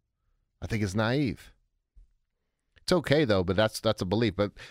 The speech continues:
but think about this, 'cause when you're connecting with other people and you say, "I don't know how they don't believe what I believe," that's very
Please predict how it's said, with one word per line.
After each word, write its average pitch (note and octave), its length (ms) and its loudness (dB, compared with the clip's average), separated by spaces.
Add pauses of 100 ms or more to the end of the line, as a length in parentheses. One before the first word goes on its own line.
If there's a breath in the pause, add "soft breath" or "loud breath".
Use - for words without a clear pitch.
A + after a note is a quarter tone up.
but A#2 140 -2
think F#3+ 260 0
about G#2+ 260 0
this, - 220 -2
'cause A2 180 -6
when C3+ 140 0
you're D3 80 -2
connecting D#3 560 -2
with C#3 120 0
other B2+ 180 -2
people F#2+ 540 -4 (1040)
and A2 140 -2
you A#2+ 140 2
say, C3+ 300 2
"I A2 140 0
don't G3+ 200 0
know E3+ 120 2
how F3 760 0 (460 loud breath)
they E3+ 220 2
don't F3 320 0
believe F3+ 360 2
what G#3 100 2
I A3 160 2
believe," G2+ 560 2
that's E3 300 -2
very D3+ 800 -2